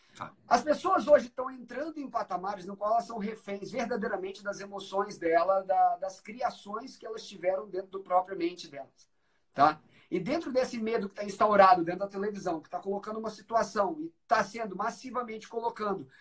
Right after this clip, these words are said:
Speaker 2: aquilo que ela paga pra botar, o que vende na notícia é o caos, o que vende na notícia é aquele furo. Ela tá botando o que ela foi feita pra fazer.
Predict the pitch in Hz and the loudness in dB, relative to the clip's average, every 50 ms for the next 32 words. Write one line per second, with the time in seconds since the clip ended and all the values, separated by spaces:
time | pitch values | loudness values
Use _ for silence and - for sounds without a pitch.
0 | _ _ - 208 202 - - 214 285 349 359 370 - 285 269 269 262 - 240 233 | _ _ 2 2 2 2 2 2 2 2 2 2 2 4 4 4 4 4 2 0
1 | 233 226 220 220 226 226 208 240 240 - 190 175 160 - _ _ _ _ _ - | 0 0 -2 -8 -8 -6 -6 -6 -6 -6 -8 -8 -8 -10 _ _ _ _ _ -20
2 | 196 196 262 190 165 247 269 247 269 269 262 262 262 254 - - 247 277 302 - | -18 -12 -10 -8 -6 -6 -6 -6 -4 -2 -2 -2 -2 -6 -8 -8 -6 -6 -4 2
3 | - 285 285 302 - - 240 226 208 190 180 160 - - - 196 170 214 240 240 | 2 2 2 2 2 2 4 4 4 2 0 -6 -12 -14 -16 -14 -12 -12 -12 -12
4 | 240 240 233 233 226 220 202 - 247 277 208 262 269 269 - 247 254 262 214 196 | -12 -8 -8 -8 -8 -10 -14 -14 -14 -12 -6 -4 -6 -6 -4 -8 -8 -8 -10 -12
5 | - - 247 247 233 208 180 165 339 _ _ _ _ _ _ _ _ - - 285 | -12 -10 -8 -6 -4 -2 -2 -2 -4 _ _ _ _ _ _ _ _ -2 4 6
6 | 330 311 - - 381 392 359 - - 320 381 440 440 440 440 440 415 427 453 427 | 6 6 6 4 0 2 0 -2 -2 -2 -4 -4 -6 -10 -8 -10 -10 -8 -10 -10
7 | - 415 427 440 - - 494 494 523 571 359 269 247 - - | -10 -10 -10 -12 -8 -8 -10 -8 -6 -8 -6 -4 -6 -6 -6